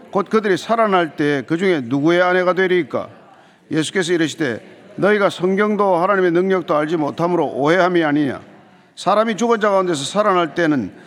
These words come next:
장가도 아니가고 시집도 아니가고 하늘에 있는 천사들과 같으니라." 죽은 자가 살아난다는 것은 말할진대 너희가 모세의 책 중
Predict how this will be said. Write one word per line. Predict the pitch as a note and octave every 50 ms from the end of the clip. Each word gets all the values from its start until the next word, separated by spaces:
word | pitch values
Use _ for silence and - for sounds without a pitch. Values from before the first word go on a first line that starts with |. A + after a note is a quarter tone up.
| - - -
장가도 | - C3+ C#3 D#3 E3 E3+ F3 F3+ F3 F3+ E3+
아니가고 | E3 E3+ E3 E3+ E3 D#3+ D3+ E3 D#3+ F#3
시집도 | - - - F#3 F#3+ F#3 - - F#3
아니가고 | D#3+ D#3 D#3+ D#3 D#3 D#3 D#3+ E3+ D#3 C#3+ B2
하늘에 | A2+ - D#3 G3+ G#3+ G3+ G3 F3+
있는 | F3 F3+ E3 C3+ A2 - - - - - -
천사들과 | - E3+ F#3 F#3+ E3+ F3+ F3+ E3+ D#3+ D3+ C3+ C#3 C3
같으니라." | A#2+ B2 B2+ - C3 C3+ D3 C#3 C3 A#2 F#2+ F#2+ - - - - - - - _ _ _ _ _ -
죽은 | - G#3 A#3 B3 A#3+
자가 | A3 A3+ G#3 F#3+
살아난다는 | D3 E3+ A#3 A#3 A3+ G#3+ G3+ G3 G3+ F#3+ F#3
것은 | F3+ C#3+ F3 E3+ D#3+ D3+ C#3+ C3+
말할진대 | C3+ D3 D#3 E3 E3 D3+ - - E3 D#3 C#3+ C3+ B2 A2 - -
너희가 | - D3+ F#3 F3+ E3 D#3+
모세의 | C#3+ C#3 D3+ D#3+ C#3 F3+ F#3+ F#3 -
책 | - F#3 F#3 -
중 | G#3 F#3+ D3+ A#2 F2+